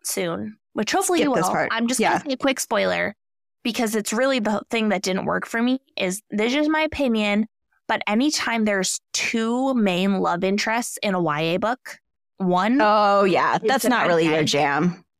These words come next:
Speaker 2: Yeah.
Speaker 1: No, no, no, not that. One
Speaker 2: Okay.
Speaker 1: is always the bad guy.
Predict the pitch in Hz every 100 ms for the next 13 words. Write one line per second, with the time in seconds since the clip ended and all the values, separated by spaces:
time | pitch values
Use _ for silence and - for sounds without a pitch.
0 | _ - 170 370 453 - 202 294 403 466
1 | 339 240 339 - 381 - _ 208 196 285
2 | 392 208 - - - 254 269 320 302 269
3 | - - _ _ 214 220 240 339 - -
4 | - -